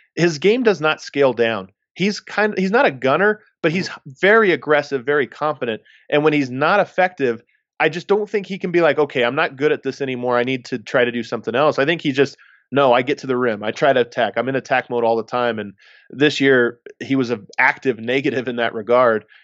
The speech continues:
and, and, and really in every regard because of that.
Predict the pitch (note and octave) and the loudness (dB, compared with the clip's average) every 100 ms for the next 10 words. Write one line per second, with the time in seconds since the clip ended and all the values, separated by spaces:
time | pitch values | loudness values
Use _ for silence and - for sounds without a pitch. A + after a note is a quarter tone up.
0 | _ - A2+ G#2+ G#2+ - C#3+ C#3 C3+ C#3 | _ -4 -2 -2 -4 0 2 2 0 -4
1 | C3 D3 F3 B2 A2+ D3 B2+ A#2 A2 A2+ | -2 0 2 2 0 0 -2 -4 0 2
2 | A2 A2 A2+ - C#3 B2 G2 G2+ G2+ | 0 -4 -8 -2 -2 -2 -8 -8 -8